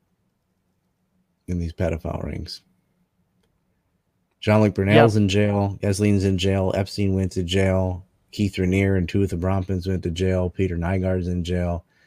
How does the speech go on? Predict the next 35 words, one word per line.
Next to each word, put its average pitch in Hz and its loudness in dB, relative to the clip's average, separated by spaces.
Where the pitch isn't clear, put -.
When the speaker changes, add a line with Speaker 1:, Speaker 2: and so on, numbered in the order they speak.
Speaker 1:
And 92 -6
kind 92 0
of 85 -2
tertiary 98 0
in 90 2
this 87 -4
ring, 90 0
Harvey 85 -2
Weinstein, 87 -4
he's 85 -4
also 87 -4
in 85 -4
prison. 85 -6
Um, 82 -4
there's 92 0
a 95 2
list. 101 2
I 104 2
made 107 4
a 90 2
map, 90 0
and 95 2
all 104 4
these 101 2
people 104 0
are 90 0
going 90 0
to 85 -4
prison 92 -2
or 87 0
have 90 -4
been 85 -2
suicided 87 -2
or 82 -4
whatever, 87 -2